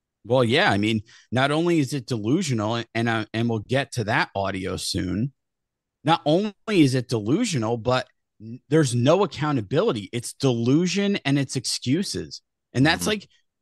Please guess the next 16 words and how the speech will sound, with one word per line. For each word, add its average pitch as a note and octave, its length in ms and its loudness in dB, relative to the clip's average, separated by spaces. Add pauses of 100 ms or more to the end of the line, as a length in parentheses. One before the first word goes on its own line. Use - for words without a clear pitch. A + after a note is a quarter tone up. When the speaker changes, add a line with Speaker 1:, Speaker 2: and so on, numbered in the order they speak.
(260)
Speaker 1:
that F3 200 2
is F#3+ 160 -4
the D3 80 0
perfect - 680 -6
formula C3 480 2
for A#2 360 0
an A2+ 80 -4
Speaker 2:
Exactly. E2 260 -8
Speaker 1:
absolute C3+ 800 -2 (160)
disaster G#2+ 880 -4
and, G2+ 320 -6
and G2 260 -8 (160)
catastrophic C3 960 -6
failure. F#2+ 440 -4
Trust G#2 340 -6
me. D#2+ 200 -10